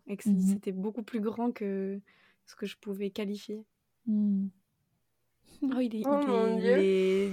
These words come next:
Speaker 1: deep, cet Elise.
Speaker 3: On est dans, <laughs> on est dans l'intensité, là.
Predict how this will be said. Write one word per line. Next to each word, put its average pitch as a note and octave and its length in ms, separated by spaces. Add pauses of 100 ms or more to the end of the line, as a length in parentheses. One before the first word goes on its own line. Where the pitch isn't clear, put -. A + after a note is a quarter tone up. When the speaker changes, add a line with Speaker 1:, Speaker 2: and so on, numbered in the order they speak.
(100)
Speaker 1:
deep, D#4 280
cet B3 240
Elise. A#3+ 420 (120)
Speaker 3:
On G#3+ 120
est A#3+ 140
dans, C4 100
<laughs> - 800 (720)
on G3+ 120
est G3+ 100
dans G#3 160
l'intensité, G#3 640
là. G#3 160